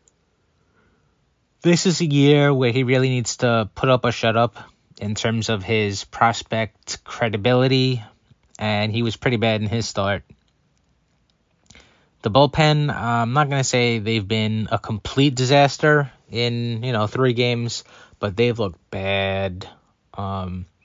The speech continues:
five of the nine relievers who have pitched so far have allowed at least one run. And of those five relievers, three of them have allowed four runs or more. So definitely that is not how you win ball games.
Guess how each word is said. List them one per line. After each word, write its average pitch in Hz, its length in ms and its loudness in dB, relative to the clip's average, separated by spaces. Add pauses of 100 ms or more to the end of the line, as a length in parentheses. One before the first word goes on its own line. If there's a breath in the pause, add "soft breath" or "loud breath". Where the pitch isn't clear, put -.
(300)
five 117 540 2
of 107 120 -6
the 113 80 -6
nine 110 260 0
relievers 104 540 -2
who 107 60 -4
have 98 160 -6
pitched 107 240 -4
so 107 140 -2
far 104 420 0
have 98 420 -6
allowed 104 540 -2
at 101 140 -4
least 107 200 -6
one 107 280 -4
run. 90 400 -4 (840)
And 107 280 -2
of 113 160 0
those 113 260 2
five 110 280 2
relievers, 101 520 -4
three 117 220 0
of 98 100 -2
them 98 300 -4 (220)
have 95 260 0
allowed 95 400 2
four 110 360 0
runs 98 440 -2
or 92 40 -6
more. 80 460 -10
So 85 440 -6 (600 soft breath)
definitely 135 600 2
that 113 320 2
is 101 180 -4
not 107 320 0
how 107 140 0
you 98 160 -2
win 87 220 -6
ball 78 200 -10
games. 73 540 -12